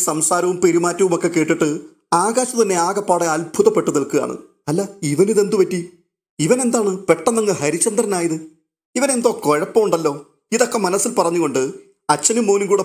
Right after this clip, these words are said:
പോകുന്ന ആ കാഴ്ച നോക്കിക്കൊണ്ട് ആകാശ് അല്പനേരം വഴിയരിയിൽ തന്നെ അങ്ങ് നിൽക്കുകയാണ്. എന്നാൽ അല്പം മുൻപോട്ട് നീങ്ങിയതിനു ശേഷം അച്യുതൻ അലോകിന്റെ മുഖത്ത് നോക്കി വലിയ കോപത്തോടെ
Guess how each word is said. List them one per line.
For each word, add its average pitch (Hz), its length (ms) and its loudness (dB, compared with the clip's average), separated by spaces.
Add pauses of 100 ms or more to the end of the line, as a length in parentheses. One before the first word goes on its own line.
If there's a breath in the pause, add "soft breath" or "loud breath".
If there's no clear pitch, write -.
പോകുന്ന 180 380 2
ആ - 20 -2
കാഴ്ച 165 420 0
നോക്കിക്കൊണ്ട് 165 480 -2
ആകാശ് 160 440 0 (140)
അല്പനേരം 156 460 0
വഴിയരിയിൽ 156 480 0
തന്നെ 139 240 0
അങ്ങ് 135 140 -2
നിൽക്കുകയാണ്. 120 440 -2 (480)
എന്നാൽ 220 260 0 (160)
അല്പം 233 320 2
മുൻപോട്ട് 254 400 0
നീങ്ങിയതിനു 220 420 0
ശേഷം 185 260 -4
അച്യുതൻ 160 380 -2 (400)
അലോകിന്റെ 240 420 0
മുഖത്ത് 208 340 0
നോക്കി 214 200 -2
വലിയ 180 200 0
കോപത്തോടെ 190 540 0